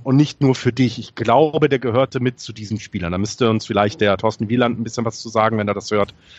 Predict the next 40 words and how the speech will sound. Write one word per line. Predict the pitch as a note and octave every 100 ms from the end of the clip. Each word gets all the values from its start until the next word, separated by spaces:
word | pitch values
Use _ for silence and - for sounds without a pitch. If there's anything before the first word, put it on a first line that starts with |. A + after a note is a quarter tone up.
| - -
Ähm, | G2+ G2
vielleicht | G#2 G2+
in | A2+
die |
Kommentare | G#2+ G2+ G2 G#2+ B2
mal | B2+
was | A2+ A2
dazu | A2+ -
sagen. | A2 A2 A2+
Und | A2+
ich | -
glaube, | A#2+ B2+
das | A#2
ist | - -
auch | G#2 G#2+
wichtig. | G2 - E2+ -
Und | G2
eben | A2 A#2 A2+ - _ _
mehr | G#2 B2 D3 B2
als | B2
die | -
offensive | A#2 C#3 C3+ C3 B2+
Produktion | - A#2 - C#3+ C#3+
ist | A#2+
er, | - A#2
glaube | A#2 A2+
ich, | A2+
ein | G#2
wichtiges | C3 - B2+ A#2+
Bestandteil | - - - G#2+ A#2 G#2+
des | G#2 G2
Teams, | - D3 C#3+ - _ _ -
auch | A#2 A2+
im | G#2+
Clubhaus. | - B2+ B2 A#2+ A#2+ - _ _ -
Ähm, | G#2 G2 F#2+ -
und, | - G2+ G2
und | - G2 -
dann, | G#2+ A2+ -
ja, | F#2+ D#2+